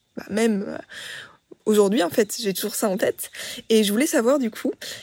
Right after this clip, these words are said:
quel est le plus beau compliment qu'une personne ne vous ait jamais fait ? Voilà, voilà. Bah, je vous embrasse et, euh, et à très vite.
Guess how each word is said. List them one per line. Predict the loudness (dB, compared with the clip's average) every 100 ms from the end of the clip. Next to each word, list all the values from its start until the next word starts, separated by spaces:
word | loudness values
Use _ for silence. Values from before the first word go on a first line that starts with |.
| 2
quel | 6 6
est | 6
le | 4
plus | 2 0
beau | 4 2
compliment | 2 -2 2 2 2 0 -4
qu'une | -2 0
personne | 0 2 2 2
ne |
vous | 0 0
ait | -2
jamais | 0 0 -2
fait ? | -8 -14 _ _ _ _ -14 -14 _ _
Voilà, | -6 0 4 4
voilà. | 4 0 -2 -2
Bah, | 0
je | 0
vous | 2 4
embrasse | 4 2 0 -2 -4 -4
et, | -2 0 2
euh, | 2 0 -4 -6 -8 -10 -12 -4
et | -2
à |
très | -2 -4
vite. | -6 -8 -14 -14